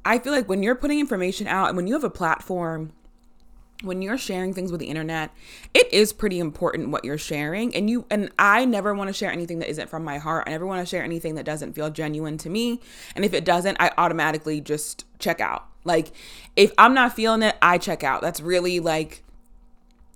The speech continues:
Cancer rising, Taurus moon speaking. Like, it's gotta be emotionally charged, but it also needs to be, like, very much me, very much rooted, very grounded. So I don't like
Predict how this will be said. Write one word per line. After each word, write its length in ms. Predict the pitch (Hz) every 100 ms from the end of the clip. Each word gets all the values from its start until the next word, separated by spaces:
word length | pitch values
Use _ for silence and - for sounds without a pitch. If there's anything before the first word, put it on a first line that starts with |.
| - -
Cancer 320 | 202 196 175
rising, 320 | 165 165 165
Taurus 280 | 180 160 165
moon 220 | 151 151
speaking. 400 | - 147 147 127
Like, 320 | 135 135 - 180
it's 180 | 185
gotta 240 | - 180 185
be 100 | 180
emotionally 500 | 180 170 165 180 156
charged, 460 | 175 165 170 175 -
but 100 | 170
it 80 | -
also 220 | 160 156
needs 240 | 156 151
to 80 | -
be, 200 | 151 151
like, 280 | 143 147 143
very 260 | 160 180 190
much 240 | 170 -
me, 180 | 151 147
very 180 | 160 160
much 200 | 165 -
rooted, 340 | 156 151 143
very 200 | 151 147
grounded. 520 | 151 139 139 127 123
So 360 | - 156 151 151 - - - - -
I 680 | 185 185 185 175 175 170 165 - - - - 147
don't 640 | 165 165 160 147 - - - - - - - - - 151
like 640 | 151 147 139 - -